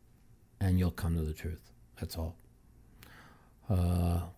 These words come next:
see if we can get this one more caller, um, and, uh,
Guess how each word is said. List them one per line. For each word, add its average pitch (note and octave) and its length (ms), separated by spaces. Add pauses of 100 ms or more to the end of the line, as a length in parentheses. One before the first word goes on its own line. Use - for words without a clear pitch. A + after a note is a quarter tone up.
see - 160
if D3 80
we A#2 60
can G#2+ 40
get A#2+ 120
this - 180
one A2 120
more G2+ 140
caller, F#2+ 680 (500)
um, F2 640 (480)
and, F2 400
uh, E2 420